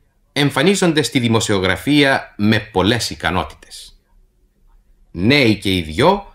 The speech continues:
ατενίζουν το μέλλον τους με αισιοδοξία και τραγουδούν χαρούμενα τη ζωή με την ποίηση και το θέατρο.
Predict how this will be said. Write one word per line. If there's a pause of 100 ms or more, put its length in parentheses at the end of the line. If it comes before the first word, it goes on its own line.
(280)
ατενίζουν
το
μέλλον
τους
με
αισιοδοξία (500)
και
τραγουδούν
χαρούμενα
τη
ζωή (480)
με
την
ποίηση
και
το
θέατρο.